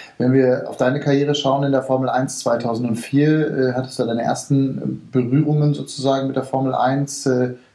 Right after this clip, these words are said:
der Aufstieg zu Saisonbeginn damals als, äh, Test- und Ersatzfahrer bei Jordan,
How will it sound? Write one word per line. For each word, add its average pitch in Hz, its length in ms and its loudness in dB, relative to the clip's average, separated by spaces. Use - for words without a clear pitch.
der 113 120 -8
Aufstieg 127 440 -2
zu - 80 -4
Saisonbeginn 123 600 -2
damals 123 320 0
als, 113 340 -4
äh, 113 160 0
Test- 123 300 -4
und - 100 -6
Ersatzfahrer 120 600 -2
bei 120 120 -4
Jordan, 127 640 0